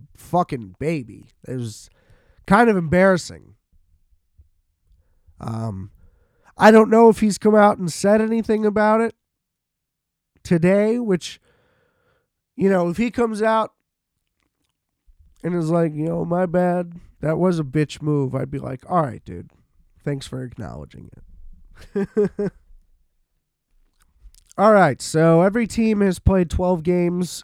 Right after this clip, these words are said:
at least, or thirteen games at least, except for, for some reason, there's two Monday night games on tonight for no reason at all. I don't understand that.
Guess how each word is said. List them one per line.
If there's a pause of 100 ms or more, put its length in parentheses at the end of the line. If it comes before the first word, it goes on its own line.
at
least, (1400)
or (300)
thirteen
games
at
least,
except
for,
for
some
reason,
there's
two
Monday
night
games
on
tonight
for
no
reason
at
all.
I
don't
understand
that.